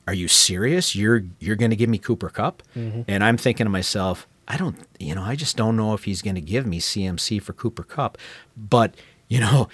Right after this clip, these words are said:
Speaker 1: if, if you wanna make a trade,
Speaker 2: Mm-hmm.
Speaker 1: I, you know, and you're looking at, at top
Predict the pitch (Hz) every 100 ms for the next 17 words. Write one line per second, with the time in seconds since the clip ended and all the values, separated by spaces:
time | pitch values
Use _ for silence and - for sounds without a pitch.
0 | - - _ 123 113 - - 120 117 151
1 | 208 196 156 143 143 - - 127 135 156
2 | - 127 117 - - - 123 - 123 123
3 | 120 113 110 135 143 156 139 123 110 -
4 | _ 107 92 _ 113 107 95 - _ -
5 | - 123 147